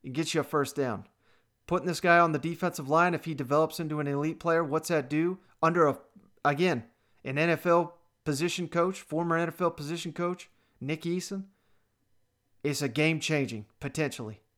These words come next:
This is fantastic news for Auburn. And, uh, man, I'm spieling on. I'm so excited. I'm, I'm excited for this kid. I'm excited for Auburn. Let's kick it over to Brian Harsin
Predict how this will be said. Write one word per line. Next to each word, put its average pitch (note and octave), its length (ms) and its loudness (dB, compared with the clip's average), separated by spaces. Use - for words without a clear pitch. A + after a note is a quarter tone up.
This F#3 200 0
is D#3+ 100 -6
fantastic E3 720 -2
news D3+ 220 -8
for B2+ 160 -6
Auburn. C3+ 420 -2
And, B2+ 400 -4
uh, B2 280 2
man, D#3 160 4
I'm B2+ 80 2
spieling E3+ 340 4
on. D#3 140 4
I'm C3 80 -4
so F3+ 220 2
excited. D3+ 440 0
I'm, B2 140 -14
I'm C#3 140 -2
excited E3 320 4
for E3+ 100 -4
this C#3+ 140 -2
kid. E3+ 160 2
I'm C3+ 80 0
excited E3 420 2
for D#3+ 100 4
Auburn. E3+ 360 8
Let's F#3+ 160 0
kick G3 180 2
it F#3+ 60 4
over D#3+ 140 0
to C#3 40 -4
Brian D3+ 340 2
Harsin C#3+ 480 -2